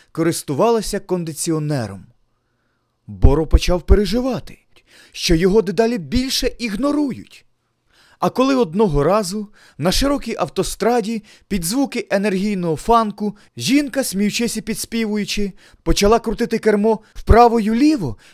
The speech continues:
метляючи від узбіччя до узбіччя, Боро відчув себе іграшкою, якою вона просто бавиться, поки не набридне. Однак його прив'язаність до жінки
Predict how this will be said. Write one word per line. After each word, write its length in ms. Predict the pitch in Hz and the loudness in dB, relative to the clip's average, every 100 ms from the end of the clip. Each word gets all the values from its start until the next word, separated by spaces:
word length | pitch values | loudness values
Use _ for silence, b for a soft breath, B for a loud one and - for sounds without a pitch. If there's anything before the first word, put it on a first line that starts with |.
| b | b
метляючи 580 | 170 196 190 185 185 | -2 2 2 2 2
від 180 | 170 180 - | 0 -2 -4
узбіччя 500 | 156 143 190 - 185 | -6 -4 -4 -2 0
до 100 | 190 | -2
узбіччя, 640 | 143 131 139 - - - b b b b | -4 -6 -8 -8 -12 -14 b b b b
Боро 360 | 110 196 240 | 8 8 6
відчув 380 | 226 - 202 220 | 2 -4 -6 -4
себе 300 | - 196 226 - | -2 2 2 2
іграшкою, 800 | 220 226 156 123 - - 120 90 B B B | -8 -4 -2 -4 -6 -10 -14 -16 B B B
якою 380 | 175 - 262 233 | 0 2 2 2
вона 240 | 247 254 | 0 2
просто 400 | - 269 - 269 | 4 4 4 -4
бавиться, 760 | 185 147 247 196 123 - - 98 B - | 0 4 4 2 -4 -8 -10 -12 B 4
поки 240 | - 220 | 6 6
не 100 | 214 | 2
набридне. 680 | 220 185 240 165 85 98 - _ _ | 2 4 4 4 -6 -14 -20 _ _
Однак 440 | - 147 170 214 175 | -4 -2 0 0 2
його 200 | 202 202 | 2 4
прив'язаність 720 | 185 185 190 208 165 190 160 | 4 2 2 2 2 -2 -2
до 80 | 160 | -2
жінки 480 | 139 202 170 185 | 0 -2 -2 -4